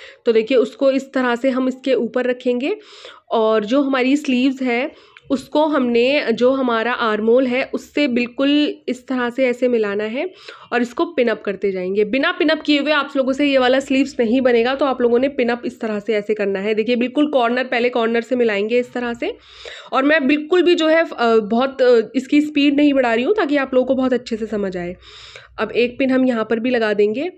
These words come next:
और अब दूसरे साइड पे भी हमने सेम इसी तरह से ही करना है।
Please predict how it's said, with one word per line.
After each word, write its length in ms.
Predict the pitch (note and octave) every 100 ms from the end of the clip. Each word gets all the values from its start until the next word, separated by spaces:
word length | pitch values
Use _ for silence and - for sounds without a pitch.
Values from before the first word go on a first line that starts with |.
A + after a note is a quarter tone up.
| _ _ _ _ _ _ _ - -
और 400 | G#3+ G3+ G#3 G3+
अब 140 | A3 F#3+
दूसरे 300 | C4 C4 D4+
साइड 300 | D4+ C4 B3+
पे 80 | C4
भी 120 | C#4+
हमने 240 | B3+ B3+
सेम 280 | C4 B3+ B3+
इसी 220 | B3+ C4
तरह 220 | B3+ A#3+
से 140 | A#3 A#3+
ही 160 | A3+
करना 260 | A#3 G#3+ G#3+
है। 240 | G#3 D#4